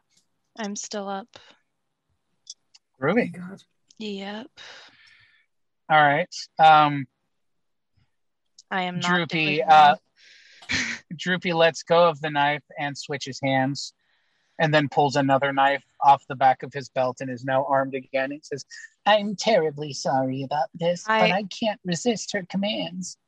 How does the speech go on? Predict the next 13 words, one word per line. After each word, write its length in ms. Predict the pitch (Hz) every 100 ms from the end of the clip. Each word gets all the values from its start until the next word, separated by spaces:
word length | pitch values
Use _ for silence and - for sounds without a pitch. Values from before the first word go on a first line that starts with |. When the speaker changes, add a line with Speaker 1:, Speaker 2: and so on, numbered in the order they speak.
| -
Speaker 1:
Can 120 | 226
I 80 | 226
just 220 | 277 -
set 120 | 202
myself 420 | 202 190 - 180 190
on 140 | 185
fire? 340 | 196 185 185
Like, 260 | 185 180 202 -
just 280 | 180 185
while 120 | 185 180
he's 200 | 190 -
talking, 480 | 185 180 - 190 190
I'm 380 | 180 185 185 185